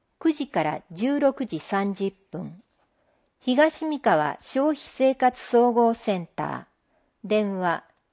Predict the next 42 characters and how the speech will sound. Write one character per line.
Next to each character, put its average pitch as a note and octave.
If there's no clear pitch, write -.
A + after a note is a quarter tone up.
五 B3
一 A#3
の G#3+
二 C#4+
三 G#3
零 F3+
五。 D#3
電 A#3
話 B3
相 A3
談 C#3+
も C#3
で C#3
き D3+
ま C#3+
す。 -
ひ -
と D#4+
り D#4
親 D4
家 -
庭 F3+
な F3+
ど D#3+
の D3
相 E3+
談。 D3
月 A#3
曜 D4+
日 F3+
か E3
ら D3+
金 G#3
曜 E3+
日、 C3+
十 C#4+
時 G3
か D#3+
ら D3
十 G3+
六 F#3
時。 -